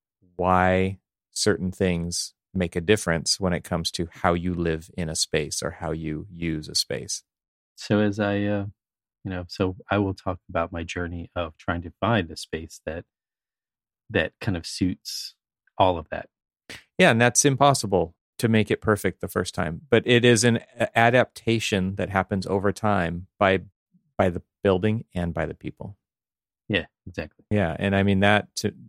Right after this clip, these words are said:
Speaker 1: it's like you make it work. And I think it isn't always perfect, but that's also what makes, makes part of that character of a place come alive.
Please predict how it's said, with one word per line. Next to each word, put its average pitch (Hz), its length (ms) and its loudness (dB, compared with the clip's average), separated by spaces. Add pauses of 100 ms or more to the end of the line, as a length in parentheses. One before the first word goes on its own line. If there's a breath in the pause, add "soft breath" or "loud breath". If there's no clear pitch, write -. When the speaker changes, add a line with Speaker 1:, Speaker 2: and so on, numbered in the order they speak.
(360)
Speaker 1:
it's - 260 -4
like 92 220 2 (240)
you 98 400 -6
make 98 240 -2
it 101 80 -2
work. 107 280 -4 (200)
And 107 140 2
I 104 80 4
think 104 380 -2
it 101 260 -4
isn't 110 200 2
always 92 280 4
perfect, - 580 -6
but - 120 -6
that's - 340 0 (220)
also 98 320 -2
what 95 200 0
makes, 92 320 -4 (460)
makes 95 320 -4 (260)
part 98 120 0
of 95 40 0
that 85 160 0
character 90 580 2
of 87 220 -2
a 87 60 -4
place 95 420 -2
come 87 200 -6
alive. 87 560 2